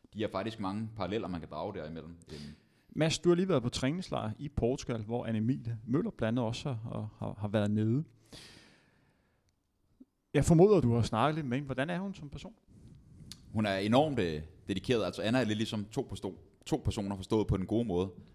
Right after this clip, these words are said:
Speaker 1: Der er Anna, når hun træner, og så er der Anna i det sociale, i det private. Når Anna træner, så har hun det, som mange, og det kan jeg roligt sige, mange kvinder mangler herhjemme, mange piger mangler herhjemme. De er ikke fokuseret på sporten. De er for fokuseret på, at det skal være socialt.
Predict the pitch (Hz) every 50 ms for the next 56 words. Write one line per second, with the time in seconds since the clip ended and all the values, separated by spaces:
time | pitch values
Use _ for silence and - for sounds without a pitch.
0 | - - - 92 90 - 98 110 127 127 120 101 98 95 92 - 110 113 127 143
1 | 147 - - 92 90 107 101 101 90 82 92 95 104 107 104 92 - 87 87 82
2 | 80 78 - 90 82 - 98 92 95 98 82 82 - - 92 85 85 78 87 87
3 | 87 - - - - - - 92 107 98 101 113 131 151 147 - - 107 104 113
4 | 123 123 113 - - - - - - 117 113 120 123 113 110 95 90 104 101 -
5 | 107 92 90 87 90 101 113 117 113 90 78 85 92 - - 104 80 78 76 78
6 | - - _ _ _ _ - 101 113 127 135 113 - - 104 101 98 95 95 110
7 | 110 - 104 101 107 98 90 87 95 104 110 90 85 85 85 90 85 82 92 90
8 | - 120 127 139 120 85 82 87 90 85 78 82 87 90 - - - - _ _
9 | _ _ _ _ - 107 101 101 101 113 117 131 127 - 113 98 87 95 92 -
10 | 120 107 101 92 - 95 - - 90 85 85 92 98 101 - - 98 92 - 98
11 | - 104 92 92 - - 123 113 110 120 110 101 98 - - 82 78 - - 85
12 | - - 123 117 110 113 113